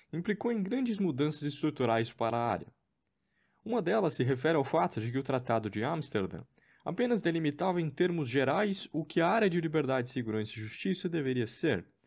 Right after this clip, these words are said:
deixando a encargo do Conselho Europeu para que definisse programas de implementação que valem por cinco anos, competência contida no artigo sessenta e oito do Tratado de Funcionamento da União Europeia. O primeiro destes programas de ação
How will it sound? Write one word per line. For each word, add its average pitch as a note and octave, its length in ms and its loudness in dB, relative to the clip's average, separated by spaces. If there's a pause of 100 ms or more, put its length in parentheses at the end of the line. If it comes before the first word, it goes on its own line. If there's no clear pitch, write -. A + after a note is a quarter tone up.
(420)
deixando A3 400 0
a G#3+ 40 0
encargo G3 440 2
do C#3+ 100 -2
Conselho B2+ 500 -2
Europeu D#3 460 0 (300)
para F#3 160 0
que F#3+ 100 -8
definisse F#3+ 480 0
programas F#3+ 640 2
de C#3 60 -4
implementação C#3 800 -6 (380)
que G3 120 -2
valem E3 320 2
por D#3+ 200 0
cinco D#3+ 500 -2
anos, D#3 460 -4 (340)
competência C#3 600 0
contida F3 560 -4
no F3 100 -2
artigo E3 400 -4
sessenta A3 540 -2
e D#3+ 80 2
oito E3 240 2
do D3 80 -4
Tratado C3+ 400 0
de C3 80 -6
Funcionamento B2 760 -4
da A#2+ 60 0
União G#2+ 220 -2
Europeia. G2+ 540 0 (1080)
O D#3 80 -6
primeiro A3 340 4
destes G3 300 2
programas D#3 520 2
de C3 80 0
ação F3 380 -2